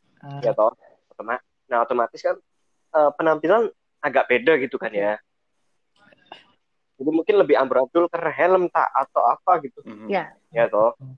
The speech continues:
Speaker 2: Nah, wak-, nah,
Speaker 4: Hmm.
Speaker 2: si cewek itu misalkan, si cewek itu lebih naik mobil, lebih apa,
Speaker 3: Oh,
Speaker 2: segala
Speaker 3: I see.
Speaker 2: macam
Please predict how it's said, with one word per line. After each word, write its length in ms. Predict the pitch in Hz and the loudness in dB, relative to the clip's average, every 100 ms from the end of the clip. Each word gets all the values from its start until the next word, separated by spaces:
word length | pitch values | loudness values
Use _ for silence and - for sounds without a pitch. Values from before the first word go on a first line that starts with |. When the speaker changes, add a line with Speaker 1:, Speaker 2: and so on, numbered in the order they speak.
| _ _ _ - _ - | _ _ _ -20 _ -6
Speaker 2:
Nah, 240 | 117 113 - - _ _ | -2 -2 -4 -20 _ _
wak-, 240 | 113 - 110 | -10 -10 -4
nah, 220 | 143 120 - - | -2 -2 -4 -20
Speaker 4:
Hmm. 100 | 95 | -8
Speaker 2:
si 400 | 151 135 131 131 | -4 -2 -2 -4
cewek 480 | 127 165 196 180 139 | -4 -2 2 2 2
itu 80 | 131 | -2
misalkan, 460 | 123 - 95 107 104 | -4 -4 -4 -4 -6
si 80 | 107 | -10
cewek 400 | 131 165 175 143 | -6 -2 0 -2
itu 80 | - | -2
lebih 340 | 165 123 113 104 _ _ _ | -2 -2 -4 -8 _ _ _
naik 220 | - 104 - | -14 -8 0
mobil, 420 | 165 - 139 117 | 0 0 -4 -4
lebih 160 | - | -4
apa, 300 | - 190 170 | -2 -2 -2
Speaker 3:
Oh, 60 | 156 | -4
Speaker 2:
segala 140 | 104 104 | -6 -4
Speaker 3:
I 160 | 151 | -2
see. 160 | 156 165 | -2 0
Speaker 2:
macam 120 | 147 | -2